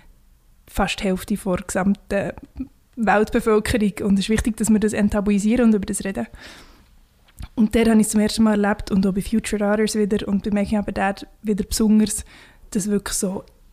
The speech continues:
ellenlange Nachrichten auf Instagram, Mails, S M S, alles Mögliche sind gekommen, von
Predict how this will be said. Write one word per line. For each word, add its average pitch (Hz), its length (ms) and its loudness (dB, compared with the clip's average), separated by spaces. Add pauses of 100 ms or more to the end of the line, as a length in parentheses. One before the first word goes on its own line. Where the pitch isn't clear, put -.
ellenlange 208 680 4
Nachrichten 202 540 0
auf 196 100 -2
Instagram, 208 800 0
Mails, 202 440 2
S - 240 -4
M 214 80 2
S, 196 160 -2
alles 202 200 0
Mögliche 220 340 0
sind 226 120 -2
gekommen, 214 220 -2
von 208 220 -6